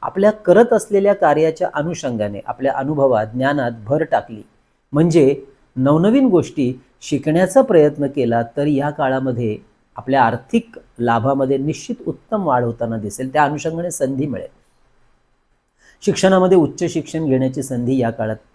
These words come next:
मिळण्याचे योग जास्त आहेत. अर्थात मेहनत मात्र खूप घ्यावी लागणार, कारण शनीची साडेसाती सुद्धा सुरू आहे. तसेच आपल्याकडे असलेल्या ज्ञानाचा, अनुभवाचा उपयोग दुसऱ्यांसाठी, समाजासाठी केला, तर त्याचा सुद्धा अधिक लाभ,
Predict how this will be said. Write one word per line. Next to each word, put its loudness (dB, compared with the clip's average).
मिळण्याचे -4
योग -2
जास्त -10
आहेत. -10
अर्थात -6
मेहनत 4
मात्र -2
खूप -2
घ्यावी 0
लागणार, 0
कारण -4
शनीची -8
साडेसाती -4
सुद्धा -2
सुरू -6
आहे. -6
तसेच 4
आपल्याकडे 2
असलेल्या 2
ज्ञानाचा, -2
अनुभवाचा 0
उपयोग 2
दुसऱ्यांसाठी, -2
समाजासाठी -4
केला, -8
तर 4
त्याचा -4
सुद्धा -6
अधिक 0
लाभ, 0